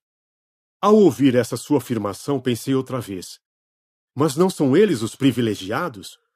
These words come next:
Não vivem no luxo e na mordomia? Como é possível classificá-los como uma classe explorada, como os proletários desse milênio?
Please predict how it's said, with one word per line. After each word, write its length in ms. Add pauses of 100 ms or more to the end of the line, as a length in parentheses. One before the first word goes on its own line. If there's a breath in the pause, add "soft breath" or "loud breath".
(160)
Não 220
vivem 320
no 100
luxo 360
e 40
na 80
mordomia? 720 (600)
Como 200
é 60
possível 560
classificá-los 840
como 200
uma 160
classe 380
explorada, 760 (300 soft breath)
como 220
os 140
proletários 680
desse 260
milênio? 480